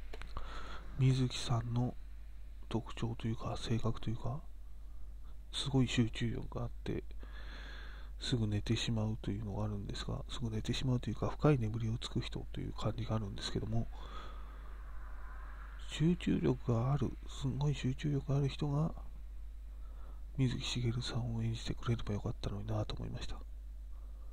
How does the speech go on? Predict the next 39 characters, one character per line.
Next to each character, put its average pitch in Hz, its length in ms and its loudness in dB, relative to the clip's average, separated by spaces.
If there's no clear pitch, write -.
だ 117 80 0
か 101 60 0
ら、 98 40 0
ウ 113 140 0
ド 117 120 2
鈴 107 240 -2
木 117 120 -2
さ - 160 -2
ん 120 100 -2
と - 100 -2
か - 120 2
だ 101 80 4
っ 101 100 0
た - 100 2
ら 104 160 2
絵 117 100 2
が 113 100 4
う 104 80 0
ま 113 180 4
い 120 80 4
の 107 140 0
で、 117 200 2
そ - 100 2
れ 110 60 4
に 110 80 0
集 127 180 4
中 123 160 4
力 110 180 2
も 107 160 4
あ 107 40 4
る 101 60 0
の 98 100 -2
で、 - 240 0
え 101 300 0
ー、 - 40 2
漢 110 140 8
字 110 180 2
と 113 120 2
か、 101 200 2